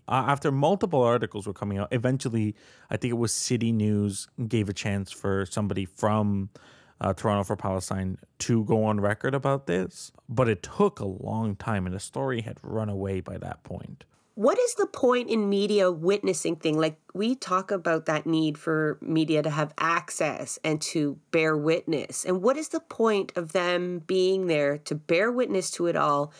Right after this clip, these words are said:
Speaker 2: if they can't attest to what they saw with their own eyes? And that goes for Toronto cops, too. They're now investigating it. They're, they're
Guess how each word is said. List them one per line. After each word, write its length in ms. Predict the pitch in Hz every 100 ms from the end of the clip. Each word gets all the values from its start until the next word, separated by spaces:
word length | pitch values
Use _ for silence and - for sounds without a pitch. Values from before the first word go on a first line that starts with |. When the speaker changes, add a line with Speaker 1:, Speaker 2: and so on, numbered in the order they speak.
| - - -
Speaker 2:
if 200 | 190 170
they 220 | 196 202
can't 320 | 208 214 185 -
attest 600 | 170 - 196 165 - -
to 100 | 196
what 240 | 160 170
they 100 | 156
saw 240 | 160 180 165
with 160 | 165
their 140 | 170 165
own 160 | 160
eyes? 560 | 156 143 - - - - _ - - - -
And 120 | 226
that 140 | 262 302
goes 180 | 339 -
for 100 | 302
Toronto 400 | - 277 262 254
cops, 400 | - 285 - -
too. 260 | 277 247
They're 200 | 190 208
now 240 | 190 190 202
investigating 920 | 190 180 202 - 214 185 160 160 151
it. 160 | 151
They're, 160 | - 165
they're 320 | 156 175 151